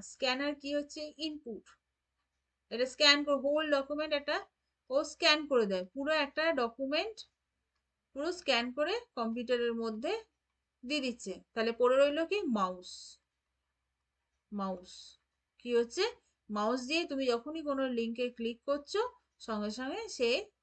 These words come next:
দিয়ে দিচ্ছে ইনফরমেশন side by side। তুমি যদি পেইন্টে যাও, পেইন্ট, এমএস পেইন্টে যাও, সেখানে গিয়ে তুমি মাউসের মাধ্যমেও কিছু কিছু জিনিস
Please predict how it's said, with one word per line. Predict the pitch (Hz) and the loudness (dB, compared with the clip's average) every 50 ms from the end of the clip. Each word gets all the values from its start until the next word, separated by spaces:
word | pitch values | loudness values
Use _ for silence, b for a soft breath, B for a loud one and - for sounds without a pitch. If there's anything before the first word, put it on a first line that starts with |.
| _ _ _ _ _ _ _ _ _ _ _ - | _ _ _ _ _ _ _ _ _ _ _ -20
দিয়ে | - 185 185 220 220 220 | -14 -6 -4 -2 -2 0
দিচ্ছে | 240 247 - - 311 277 254 233 | -2 -4 -4 -2 0 0 0 0
ইনফরমেশন | 233 269 277 262 269 277 285 294 359 403 440 403 - - _ _ _ _ - | 0 -2 -2 -2 -2 -2 -2 -2 -4 -6 -6 -8 -12 -20 _ _ _ _ -10
side | - - 269 294 381 381 381 | -2 2 4 4 4 4 4
by | 440 427 370 - - | 2 2 2 0 0
side। | 254 226 240 320 - _ _ _ _ _ _ - | 0 0 0 -2 -4 _ _ _ _ _ _ -6
তুমি | 254 277 294 | -4 -2 -2
যদি | 302 330 339 - - _ _ - | 0 -2 -2 -4 -4 _ _ 0
পেইন্টে | 285 285 320 392 415 381 392 359 254 220 | 2 2 2 2 0 0 -2 0 0 2
যাও, | 196 185 208 269 294 _ _ _ _ _ - | 0 0 0 -4 -6 _ _ _ _ _ -6
পেইন্ট, | - 262 269 285 247 - - 233 | -4 -2 -2 -4 -4 -2 -2 -2
এমএস | 233 254 285 285 - _ - | 0 -2 -4 -6 -4 _ -2
পেইন্টে | 277 285 294 294 285 247 | -2 -2 0 -2 -2 0
যাও, | 220 202 220 269 - b b b b b - | 0 0 -2 -2 -6 b b b b b -10
সেখানে | - 302 302 359 381 381 403 381 285 233 220 214 214 202 | -8 -6 -2 -2 0 0 0 -2 -4 -4 -6 -6 -6 -6
গিয়ে | 214 254 269 262 247 240 247 277 269 254 | -2 0 0 2 2 4 2 2 0 -2
তুমি | 262 277 311 | -4 -4 -2
মাউসের | 294 254 226 214 214 233 - - 285 277 262 240 | -2 0 0 0 -2 -4 -4 -2 -2 -2 0 -2
মাধ্যমেও | 214 202 208 214 240 247 254 277 330 392 440 427 _ _ _ _ _ _ - | -2 -2 -2 -4 -4 -4 -2 -2 -2 -4 -4 -8 _ _ _ _ _ _ -12
কিছু | 233 233 226 262 247 | -10 -8 -8 -6 -6
কিছু | 254 247 294 320 403 440 - _ _ _ _ _ _ _ _ _ _ _ _ - | -6 -6 -4 -6 -6 -6 -8 _ _ _ _ _ _ _ _ _ _ _ _ -10
জিনিস | 196 190 220 233 285 381 | -6 -4 -4 -2 -4 -4